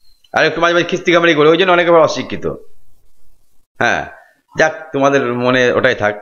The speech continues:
আমি অশিক্ষিতই। তাই এই দু বছর guarantee নিলে তবেই আপনারা set করবেন, নাহলে করবেন না। আমার বক্তব্যটা আজ একটু বড়ই হবে, কারণ আমি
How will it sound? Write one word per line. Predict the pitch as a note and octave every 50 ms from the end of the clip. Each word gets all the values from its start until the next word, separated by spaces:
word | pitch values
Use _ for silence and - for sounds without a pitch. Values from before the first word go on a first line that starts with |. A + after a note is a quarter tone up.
| - -
আমি | G2+ A2+ A#2+
অশিক্ষিতই। | G#2+ - - F2 F2+ E2+ - E2+ E2+ E2+ - _ - _ _ _ _ _ _ _ _ _ - - - - - _ - _ _ _ _ _ _ _ -
তাই | B2 C3 C#3 C#3 B2+ F#2 F2+ - - - - - - - - - - - - - - _ _ _ _ _ _ _ _ _ _ _ _ - - - - - - - - - - - - _ - - _ _ -
এই | D#3+ E3+
দু | D#3+ G3+ G#3
বছর | G#3+ G#3+ G#3+ A3+ G#3+
guarantee | G3 F3+ G3 G3 F#3+ G3+
নিলে | G3+ G#3+
তবেই | G#3 F3+ E3 F3 F#3+
আপনারা | F3+ D#3 D#3+ D#3 C3+
set | C3+ D3 -
করবেন, | - D#3+ D#3 C#3+
নাহলে | C#3 C3
করবেন | - - G#2 F#2 E2 D#2+ C#2+ B1
না। | - - - _ _ _ _ _ _ _ _ _ _ _ _ _ _ _ _ _ _ -
আমার | - D3 F#3 F#3
বক্তব্যটা | F#3 G3 F#3+ G3 G#3+ A3 A3
আজ | G#3 G#3+
একটু | G#3 A3 G3+
বড়ই | E3 F3+ G3 G#3 G#3 F#3+
হবে, | F3+ E3+ E3+ E3+
কারণ | F3 E3+ E3 E3 D#3
আমি | - - - D#3+ F#3 G3+ G#3 G3+ G3 D3+ - -